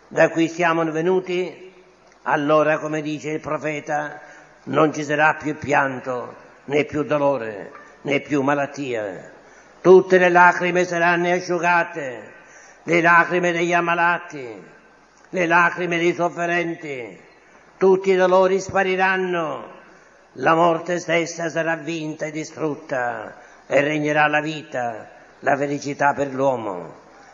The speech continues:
È in questa visione che noi dobbiamo sostare un momento,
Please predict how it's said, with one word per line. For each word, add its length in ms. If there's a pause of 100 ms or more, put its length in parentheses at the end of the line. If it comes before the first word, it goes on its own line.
(200)
È 100
in 200
questa 360
visione 880 (340)
che 140
noi 240
dobbiamo 420
sostare 640
un 80
momento, 840